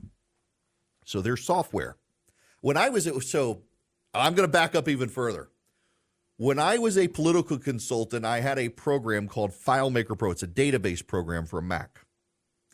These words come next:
Any one of you today, wherever you're listening, and I don't care what state you're in, you can go to your Secretary of State and get a voter file. And the voter file lists every single voter in your state. Everyone who's registered to vote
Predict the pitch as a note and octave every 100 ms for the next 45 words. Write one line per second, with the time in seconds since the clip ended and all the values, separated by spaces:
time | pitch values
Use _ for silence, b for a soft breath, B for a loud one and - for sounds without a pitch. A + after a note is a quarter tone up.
0 | b b b - A3 D4 C4+ F3+ E3+ E3
1 | B2+ B2 A2+ - G#2 A2 G2+ F#2+ G2+ B2
2 | F3+ A3+ F3+ B2 G#2+ - F2+ G#2+ D3+ F3
3 | - F3+ D#3+ - - D3 A2 F#2+ D#2+ D2
4 | F2+ - _ _ _ _ _ _ G#2+ D3
5 | A3+ - A3+ F#3 F#3 E3 C#3 B2 D3+ C3+
6 | C#3 C#3 A2+ - A2 G2 F#2+ D#2 G2 F2
7 | E2 C#2 B1+ - _ - G2 G2+ E3+ G#3+
8 | - C3 A2+ G2+ - A#2 D#3 D#3 D#3 C#3+
9 | A#2 A2+ A#2 A2+ G2 F#2+ F2+ E2+ B2+ F3
10 | F3+ D#3+ B2+ A2+ B2 B2 B2+ G#2+ F#2+ G2
11 | -